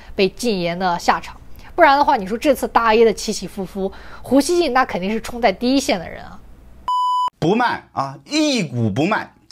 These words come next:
Speaker 2: 高低不卖。不要以为洗一下仓，震一下盘我就走。我跟你讲，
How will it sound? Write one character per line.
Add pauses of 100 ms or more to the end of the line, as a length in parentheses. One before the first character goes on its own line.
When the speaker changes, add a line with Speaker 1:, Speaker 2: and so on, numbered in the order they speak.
(100)
Speaker 2:
高
低
不
卖。 (520)
不
要
以
为
洗
一
下
仓， (340)
震
一
下
盘
我
就
走。
我
跟
你
讲，